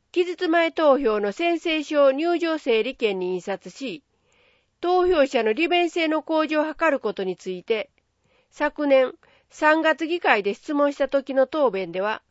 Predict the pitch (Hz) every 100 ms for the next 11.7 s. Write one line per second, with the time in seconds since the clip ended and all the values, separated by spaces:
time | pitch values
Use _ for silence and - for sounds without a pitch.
0 | _ _ _ _ _ - - 320 359 302
1 | 269 254 277 349 285 220 233 269 _ _
2 | - 349 285 - 269 220 185 180 - 220
3 | 190 165 _ _ _ _ _ _ 320 359
4 | - 262 220 208 311 - 320 320 294 294
5 | 269 202 175 - 202 226 214 214 196 180
6 | 175 _ _ _ - 339 339 339 - 339
7 | 339 311 320 311 302 294 294 302 285 220
8 | 190 202 202 196 196 180 208 302 285 -
9 | 302 277 208 175 170 170 196 - 175 -
10 | _ _ _ _ _ _ _ _ _ _
11 | _ _ - 208 269 220 160